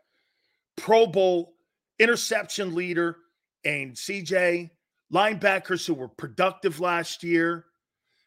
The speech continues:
a defensive tackle position that was suspect against the run has improved to be the best in the league.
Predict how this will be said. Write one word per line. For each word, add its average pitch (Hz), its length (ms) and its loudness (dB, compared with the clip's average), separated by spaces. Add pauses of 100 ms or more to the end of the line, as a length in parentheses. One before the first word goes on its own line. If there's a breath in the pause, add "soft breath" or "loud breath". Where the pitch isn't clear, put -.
(200)
a 147 60 -4
defensive 208 680 -4
tackle 190 360 -2
position 185 580 -4
that 139 220 -6
was 165 260 2
suspect 202 720 -2
against 131 440 -6
the 127 60 -14
run 185 520 0 (380 soft breath)
has 151 240 -4
improved 185 500 -4
to 147 60 -14
be 135 160 -10
the 123 120 -12 (160)
best - 360 0
in 165 100 -2
the 135 80 -8
league. 170 420 -4